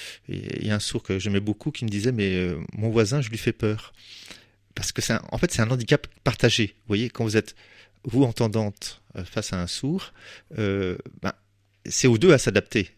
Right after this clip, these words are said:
hein, et vous-même, vous êtes bloqué dans la communication. Euh, d'où ce pas à faire vers lui et lui, euh, vers vous. Euh, donc c'est un handicap invisible que j'ai voulu, euh, euh, dans ce livre, mettre en valeur.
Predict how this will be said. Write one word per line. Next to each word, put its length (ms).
hein, 160
et 80
vous-même, 320
vous 100
êtes 80
bloqué 540
dans 120
la 80
communication. 680
Euh, 320
d'où 140
ce 140
pas 220
à 60
faire 220
vers 180
lui 280
et 80
lui, 260
euh, 240
vers 220
vous. 220
Euh, 260
donc 200
c'est 80
un 40
handicap 340
invisible 440
que 140
j'ai 100
voulu, 360
euh, 240
euh, 140
dans 160
ce 120
livre, 280
mettre 260
en 40
valeur. 540